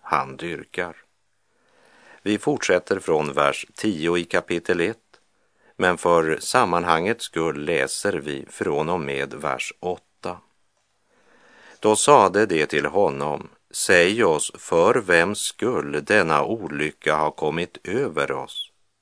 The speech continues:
Vad är ditt ärende? Och varifrån kommer du? Från vilket land är du? Och vilket folk tillhör du?"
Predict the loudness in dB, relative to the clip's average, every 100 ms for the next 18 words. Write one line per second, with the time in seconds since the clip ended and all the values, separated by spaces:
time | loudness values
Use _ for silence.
0 | _ _ _ -14 4 6 6 6 4 2
1 | -2 -6 -8 -6 -2 0 0 -2 -6 -12
2 | -16 _ _ _ _ _ 0 0 0 -4
3 | -2 2 2 0 -2 -2 -2 -8 -2 0
4 | 0 -4 -6 -6 -12 -14 _ _ _ _
5 | _ _ _ _ -6 0 4 4 2 -4
6 | -8 -6 -4 -4 -6 -4 0 0 -2 -8
7 | -14 -6 -4 -4 -6 -12 -18 _ _ _
8 | _ _ -4 -2 -2 -4 -6 -8 -10 -10
9 | -2 -2 -2 -10 -20 _ _ _ _ -6
10 | -4 -4 -4 -4 -4 -8